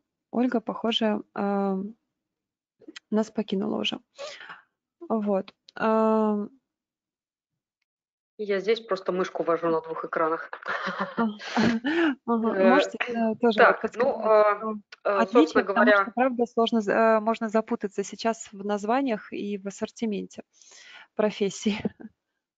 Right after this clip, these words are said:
Speaker 2: Ну, собственно говоря, я тоже наизусть всё не знаю,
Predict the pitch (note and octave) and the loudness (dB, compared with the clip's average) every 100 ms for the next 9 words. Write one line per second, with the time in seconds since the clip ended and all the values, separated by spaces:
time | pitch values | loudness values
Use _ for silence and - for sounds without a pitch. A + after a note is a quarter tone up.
0 | _ - A#3 B3 A3+ - A#3 A3 G3 G#3+ | _ -12 -2 0 0 0 0 2 4 6
1 | G#3+ G3+ F#3+ G3 G3 F#3 F3+ F#3 F#3 F#3 | 8 6 4 2 2 -4 -4 -8 -8 -8
2 | - F3+ F3+ C4+ D#4+ G3 | -6 -4 0 4 4 4